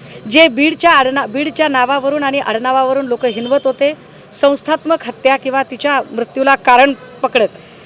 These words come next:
एपीआय जायपात्रे आणि पीएसआय पाटील या दोघांनाही, म्हणजे पंधरापेक्षा जास्त आरोपी आहे त्याच्यामध्ये, या सगळ्या लोकांची चौकशी झाली पाहिजे, ही मी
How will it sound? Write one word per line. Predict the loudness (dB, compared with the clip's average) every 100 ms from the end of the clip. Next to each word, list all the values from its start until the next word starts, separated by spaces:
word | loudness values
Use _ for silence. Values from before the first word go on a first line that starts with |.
| -12 -2
एपीआय | 0 2 2 4
जायपात्रे | 2 2 0 -2 2
आणि | 2 0
पीएसआय | 0 0 2 0
पाटील | 2 0 -2 -8 -12 -20 -6
या | 2 4
दोघांनाही, | 6 6 6 4 -2 -4 -12
म्हणजे | -4 -2
पंधरापेक्षा | -2 -2 -2 -2 -2 -2
जास्त | -2 -2 0
आरोपी | 0 0 -4
आहे |
त्याच्यामध्ये, | -4 -6 -10 -12 -16 -20 -20 -20 -6 -2
या | -2
सगळ्या | 0 0 0
लोकांची | -2 -4 -8 -6
चौकशी | -6 -6 -10 -10
झाली | -10 -10
पाहिजे, | -8 -8 -6 -10 -12 -18 -20 -20 -20 -20 -20 -20 -20 -10
ही |
मी | -8